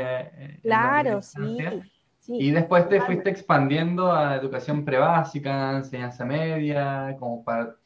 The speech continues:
Speaker 1: tomar
Speaker 2: Claro.
Speaker 1: un tono también de la, de, de la variedad que, que tenía tu
Speaker 2: Ajá.
Speaker 1: rol también, ¿no?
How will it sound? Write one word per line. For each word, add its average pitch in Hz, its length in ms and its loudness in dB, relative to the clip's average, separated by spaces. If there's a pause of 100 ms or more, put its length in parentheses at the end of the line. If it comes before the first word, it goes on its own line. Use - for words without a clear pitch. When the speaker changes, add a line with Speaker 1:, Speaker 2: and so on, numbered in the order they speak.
(140)
Speaker 1:
tomar 123 240 0
Speaker 2:
Claro. 139 100 2
Speaker 1:
un 135 120 -2
tono 143 260 2
también 135 340 -2
de 135 80 -4
la, 120 600 -4
de, 117 260 -12
de 120 140 -10
la 113 120 0
variedad 139 580 0
que, 131 360 -10
que - 100 -10
tenía 123 340 -6
tu 127 60 -4
Speaker 2:
Ajá. 135 100 -4
Speaker 1:
rol 139 240 -4
también, 113 300 -14
¿no? 139 280 -10